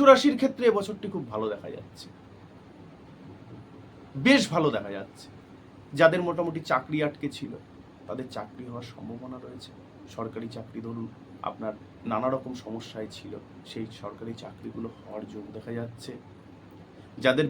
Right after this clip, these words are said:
ব্যবসা মোটামুটি বিগত তিন বছর ভালো চলছিল না, তাদের ভালো দেখা যাচ্ছে। পড়াশোনায় ভালো দেখা যাচ্ছে। যারা পিএইচডি করবেন ভাবছেন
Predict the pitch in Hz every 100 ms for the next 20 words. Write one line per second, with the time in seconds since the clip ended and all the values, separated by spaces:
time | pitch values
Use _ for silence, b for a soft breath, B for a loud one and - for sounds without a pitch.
0 | 135 139 - - 143 - 120 131 156 165
1 | 151 147 135 139 139 135 127 127 127 135
2 | 113 107 127 123 120 - 120 113 107 104
3 | 110 101 110 117 107 120 120 120 - 117
4 | - - - - - - - - - -
5 | - - 156 165 185 185 185 175 165 -
6 | - - - - - - 113 - 131 151
7 | 147 143 143 143 - 143 143 - - -
8 | - 147 160 160 151 180 180 165 190 160
9 | 151 156 123 127 135 147